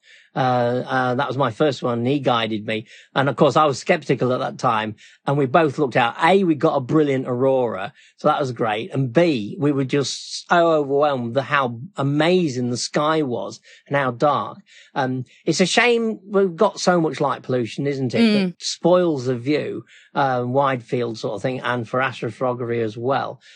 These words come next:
Speaker 1: But, you know, if you can find these dark sites, you know, there are a number around the country, uh, well worth visiting, perhaps on holiday sort of thing, you know, uh, have a look.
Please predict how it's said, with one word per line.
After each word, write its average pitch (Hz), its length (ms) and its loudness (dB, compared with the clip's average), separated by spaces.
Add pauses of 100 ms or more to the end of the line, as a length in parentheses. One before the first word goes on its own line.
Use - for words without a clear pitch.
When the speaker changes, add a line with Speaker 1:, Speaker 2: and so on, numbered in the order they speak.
(180)
Speaker 1:
But, 302 280 4
you 311 140 0
know, 190 300 4
if 202 200 -2
you 220 100 0
can 208 180 2
find 220 440 0
these 175 200 0
dark 160 360 0
sites, - 500 -4
you 208 120 -2
know, 185 140 0
there 208 200 0
are 226 220 2
a 226 40 -2
number 220 280 0
around 196 340 2
the 202 80 -2
country, 156 540 -2 (340)
uh, 160 180 0
well 190 200 4
worth 175 180 0
visiting, 156 560 0
perhaps - 260 -4
on 185 120 2
holiday 165 460 0
sort 165 220 -6
of 143 60 -12
thing, 165 180 -2
you 156 100 -6
know, 156 400 -2
uh, 156 200 -2 (300)
have 185 180 2
a 185 60 4
look. 160 340 0